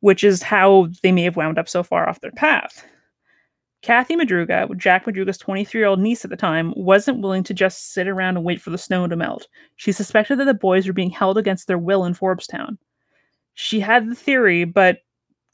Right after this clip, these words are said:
or she had heard the theory, but Kathy knew of the friend and the kind of people he associated with, and she feared for the worst. Kathy was determined and gathered her help of her best friend and her brother George,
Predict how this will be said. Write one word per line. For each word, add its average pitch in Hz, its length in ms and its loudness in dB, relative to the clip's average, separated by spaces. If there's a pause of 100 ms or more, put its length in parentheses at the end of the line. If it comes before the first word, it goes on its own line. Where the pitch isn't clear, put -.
(200)
or 208 120 6
she 240 100 2
had 247 80 4
heard 277 160 2
the 285 60 -8
theory, 247 180 0
but 202 140 -2
Kathy 269 320 0
knew 262 240 4
of 226 100 -2
the 208 60 -2
friend 208 400 0
and 175 60 -4
the 185 40 -8
kind 208 340 -4
of - 120 -8
people 196 260 -6
he 185 80 -2
associated 226 580 -4
with, 180 160 -4
and 196 120 -4
she 202 180 -4
feared 214 400 -2
for 220 160 -6
the 196 100 -2
worst. 180 520 -8 (320)
Kathy 220 320 2
was 240 100 0
determined 220 580 2
and 196 120 4
gathered 214 440 4 (280)
her 214 160 2
help 220 240 2
of 202 100 0
her 185 120 2
best 202 260 2
friend 196 260 2
and 190 80 0
her 196 80 0
brother 180 260 2
George, 185 460 -2